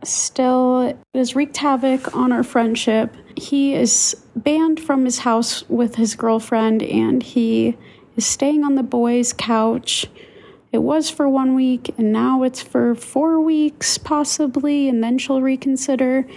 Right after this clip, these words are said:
He's trying to get the girl back, maybe temporary, maybe the whole summer that he's staying there.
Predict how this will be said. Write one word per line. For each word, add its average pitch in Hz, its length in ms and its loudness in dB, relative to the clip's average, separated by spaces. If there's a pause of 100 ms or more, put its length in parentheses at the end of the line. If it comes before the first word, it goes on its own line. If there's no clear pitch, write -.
(100)
He's - 120 -8
trying 285 240 0
to 277 80 0
get 254 280 -2 (160)
the 262 140 -2
girl 240 280 0
back, 226 600 -2 (540)
maybe 285 320 2
temporary, 233 680 0 (180)
maybe 226 260 2
the 233 140 2
whole 226 140 2
summer 220 560 0 (480)
that - 80 2
he's 233 240 0
staying 226 340 0
there. 226 360 0